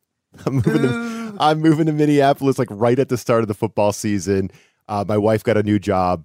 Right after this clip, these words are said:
Speaker 1: It's a great opportunity. We're heading out there. Uh, I can still do all my stuff remotely, so I'll just be doing this from Minnesota. But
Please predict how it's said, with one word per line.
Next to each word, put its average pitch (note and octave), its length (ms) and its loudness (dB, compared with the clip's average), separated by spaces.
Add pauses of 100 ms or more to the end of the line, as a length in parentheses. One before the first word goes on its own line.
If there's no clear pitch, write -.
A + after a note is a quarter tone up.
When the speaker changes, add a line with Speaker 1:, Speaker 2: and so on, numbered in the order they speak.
(160)
Speaker 1:
It's - 220 -6
a - 20 -12
great G2 220 0
opportunity. F2+ 520 -2
We're E2+ 120 0
heading F#2 260 -2
out E2+ 220 -4
there. E2+ 440 -4
Uh, E2+ 300 -6 (160)
I G2 140 -2
can G2+ 140 -2
still G2 220 -2
do F#2 180 2
all F2+ 120 4
my F2+ 160 -2
stuff - 300 -6
remotely, F2 420 -4
so E2 340 -2 (460)
I'll G2+ 140 0
just G#2 120 -6
be A2+ 80 0
doing G2+ 260 2
this G2+ 200 0
from F#2+ 200 -2
Minnesota. G2 640 0
But G2+ 220 0